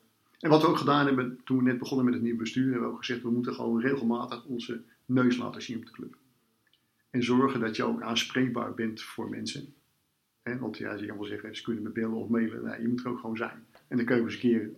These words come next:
een, een boodschap uittoeteren naar de mensen. Dat, hè, dat is ook wel, eh, misschien wel handig soms. Eh, en dan krijg je toch betrokkenheid, want dan komt er ook discussie o-, over een themaatje.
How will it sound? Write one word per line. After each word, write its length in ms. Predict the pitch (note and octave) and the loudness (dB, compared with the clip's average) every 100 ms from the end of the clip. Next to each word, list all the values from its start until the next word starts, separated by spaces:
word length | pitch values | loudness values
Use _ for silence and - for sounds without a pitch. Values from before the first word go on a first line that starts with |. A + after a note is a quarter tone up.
| - - - _ | -16 -20 -20 _
een, 220 | B2 A2+ | -4 -4
een 60 | A#2 | 0
boodschap 380 | B2 C3+ C3+ - | 0 2 0 0
uittoeteren 720 | C3+ B2 C3+ C#3+ C3+ C3+ B2+ | -2 0 2 2 2 0 -2
naar 200 | C3 B2+ | -2 2
de 60 | B2 | 6
mensen. 340 | B2 B2 C#3 | 6 6 2
Dat, 140 | A2+ B2 | -2 -4
hè, 160 | C#3+ | -6
dat 100 | A2 | -6
is 60 | A#2 | -4
ook 100 | A#2 | 0
wel, 480 | A#2+ A#2+ A#2+ A#2 A#2+ | 2 4 4 2 0
eh, 60 | |
misschien 240 | A#2+ A#2 B2 | -4 -4 -2
wel 160 | A#2+ | -2
handig 240 | A2 B2+ A#2+ | -2 -2 -2
soms. 360 | B2+ C3+ - - - - - - _ _ _ - | -4 -8 -10 -16 -20 -20 -20 -20 _ _ _ -14
Eh, 460 | C3+ A#2 A#2 A#2 D#3 | -10 -6 -2 -2 0
en 80 | |
dan 100 | E3 | 0
krijg 160 | D#3 D#3 | 0 0
je 60 | D3 | 0
toch 160 | C#3 | -2
betrokkenheid, 520 | B2+ D#3+ E3 G#2+ A2+ | 0 -2 -2 -4 -6
want 120 | B2+ B2 | -4 0
dan 80 | |
komt 140 | D3 B2+ | 2 4
er 60 | |
ook 120 | B2 A#2+ | 4 4
discussie 560 | A#2 D3+ D3 D#3 - - _ _ _ _ _ - | 2 2 2 0 -6 -12 _ _ _ _ _ -10
o-, 200 | A#2 B2+ | -6 -2
over 200 | C3+ B2 | 0 2
een 140 | B2+ B2 | 2 4
themaatje. 640 | C3 B2+ B2 B2+ C#3+ | 4 4 2 0 -4